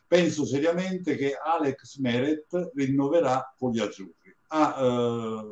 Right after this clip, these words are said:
ho dei segnali, è una storia già scritta, quello del pro-, pro-, prolungamento contrattuale. Insigne, la sua volontà è quella di restare, ha un ottimo rapporto con tifoserie, società e squadra.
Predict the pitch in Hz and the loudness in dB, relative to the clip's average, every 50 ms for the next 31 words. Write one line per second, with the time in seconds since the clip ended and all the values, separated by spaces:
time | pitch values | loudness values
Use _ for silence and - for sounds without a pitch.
0 | 101 104 - - _ - 147 156 147 131 127 113 - - 151 156 156 147 131 117 | -14 -16 -18 -18 _ -2 0 2 2 4 2 2 2 2 2 4 4 4 4 4
1 | 117 120 127 147 156 151 - _ _ _ _ - 131 135 143 135 135 135 131 123 | 4 4 4 4 2 2 0 _ _ _ _ -2 2 2 4 4 4 4 2 0
2 | 123 - - 170 165 151 147 127 117 117 113 - - - - - - 143 151 156 | 0 0 2 2 2 2 2 0 -2 -4 -2 0 0 0 0 0 0 2 2 2
3 | - - - - - 107 120 123 123 127 123 117 113 107 104 - 107 113 110 113 | 2 0 -4 -4 -4 0 0 0 0 2 0 -2 -2 -4 -6 -6 -6 -6 -6 -6
4 | 131 147 143 135 123 123 113 - 123 123 123 123 - - 127 123 123 147 147 165 | -6 -8 -8 -10 -10 -12 -10 -4 -2 0 0 0 -2 -2 0 0 2 0 0 0
5 | 170 131 120 120 113 104 - 120 - 107 104 104 101 104 101 98 - - 92 85 | 0 2 2 2 0 0 -4 -6 -6 -4 -4 -4 -4 -4 -6 -6 -6 -10 -14 -12
6 | - 78 - - - _ _ _ _ - 147 175 185 175 - - 147 123 117 117 | -12 -12 -16 -18 -20 _ _ _ _ -4 0 0 0 0 2 2 4 4 4 4
7 | 113 120 139 143 - - - - - - - - 139 135 - 202 190 185 180 165 | 4 2 2 0 -4 -8 -14 -20 -20 -10 -4 -2 -2 0 2 2 2 4 4 4
8 | 156 175 196 185 175 185 180 165 151 147 147 - 156 165 165 170 151 139 139 147 | 4 4 4 2 0 2 4 4 4 4 2 2 2 2 2 2 2 0 0 0
9 | 143 151 151 147 - 175 156 - - - - - _ _ _ _ - - 131 131 | 2 0 0 0 0 -2 0 0 0 -2 -6 -12 _ _ _ _ -4 0 2 2
10 | 139 156 190 196 190 190 - 170 151 139 135 131 123 123 - - 151 147 131 113 | 4 4 2 2 0 0 0 0 0 2 2 2 0 0 0 2 2 2 2 0
11 | - 117 - 110 110 101 90 - - 165 170 170 170 156 - - 156 143 135 123 | -4 -6 -6 -4 -4 -6 -6 -4 -6 -6 -4 -2 -2 -2 0 0 0 0 2 2
12 | 110 101 95 95 - - 98 92 110 120 107 110 107 101 98 - - - - - | 0 0 -2 -4 -6 -12 -12 -8 -6 -6 -4 -2 -2 -2 -2 -4 -8 -16 -16 -16
13 | - - - _ _ | -16 -16 -20 _ _